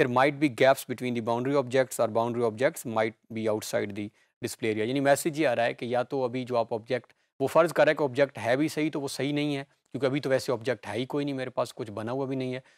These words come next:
तो वो उसको सिलेक्ट नहीं कर रहा, he is showing some error, कुछ मसला दे रहा है। तो अब मैं क्या करता हूँ, इसको लगाने से पहले हम क्लोज कर लेते हैं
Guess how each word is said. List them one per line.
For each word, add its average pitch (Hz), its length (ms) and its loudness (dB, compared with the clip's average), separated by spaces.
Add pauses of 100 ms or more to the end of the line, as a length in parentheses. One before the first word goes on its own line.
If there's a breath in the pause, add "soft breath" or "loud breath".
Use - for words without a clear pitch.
(200 soft breath)
तो 180 80 6
वो 190 180 6
उसको 196 340 0 (360)
सिलेक्ट - 420 2 (240)
नहीं 131 200 -2
कर 110 200 0
रहा, 147 200 0
he 135 60 -6
is 123 240 -6
showing 123 320 -6
some 107 160 -4
error, 101 240 -4 (120)
कुछ - 220 -8
मसला 117 380 -2
दे 110 120 0
रहा 113 100 0
है। 131 80 -4 (300 soft breath)
तो - 140 -12
अब 170 160 6
मैं 185 100 4
क्या 170 120 6
करता 135 280 2
हूँ, 151 260 0
इसको 165 240 2
लगाने 139 300 4
से 131 120 -8
पहले 131 240 4
हम 123 120 -2
क्लोज 113 300 0
कर 110 180 2
लेते 107 240 -2
हैं 156 120 -4